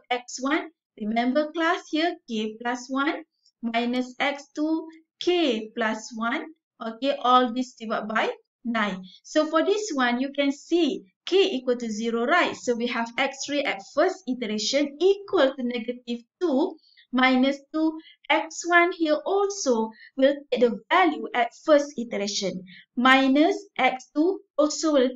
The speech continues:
take the value at first iteration divided by nine. So we will no longer use the value from initial value for the third values here. Means that you will have negative two minus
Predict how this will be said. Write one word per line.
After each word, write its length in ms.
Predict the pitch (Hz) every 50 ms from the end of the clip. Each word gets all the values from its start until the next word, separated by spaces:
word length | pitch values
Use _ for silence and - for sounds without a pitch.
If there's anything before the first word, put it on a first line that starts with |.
| - _ -
take 120 | - -
the 140 | 247 226 202 190
value 420 | 247 302 349 370 320 269 226 214 214 214
at 180 | 214 - - - -
first 280 | 240 247 247 247 -
iteration 540 | 240 233 226 208 214 226 214 - - 240 226
divided 280 | 214 214 208 196 - -
by 220 | 220 254 339 453 - - _ _ _ _ 220
nine. 220 | 220 202 196 196 190 - - - _
So 200 | - - 294 269
we 180 | 262 262 254
will 200 | 247 254 247 247 233
no 240 | 233 247 302 392 427 392 359
longer 260 | 311 294 269 254 269 269
use 300 | 254 240 262 262 - -
the 240 | 226 220 196 214 -
value 320 | 311 339 349 294 254 226 - - -
from 160 | 247 233 226 233
initial 460 | 240 233 240 247 240 - 247 226 196
value 460 | 214 247 262 277 277 247 226 220 214 220
for 120 | 214 214 208
the 140 | 220 220 214 - - _
third 220 | - 311 302 285 302 - _ _
values 460 | - 214 214 214 208 208 208 208 - -
here. 240 | 202 214 285 339 - - - - - - - _ -
Means 240 | 226 233 233 233 -
that 200 | 262 214 - 233
you 80 | 233
will 120 | 226 214 233
have 240 | - - 220 254 - 247
negative 560 | 214 220 226 214 233 233 - - 240 240 - _ _
two 200 | - 359 381 359
minus 560 | 285 247 233 220 226 226 226 226 233 - -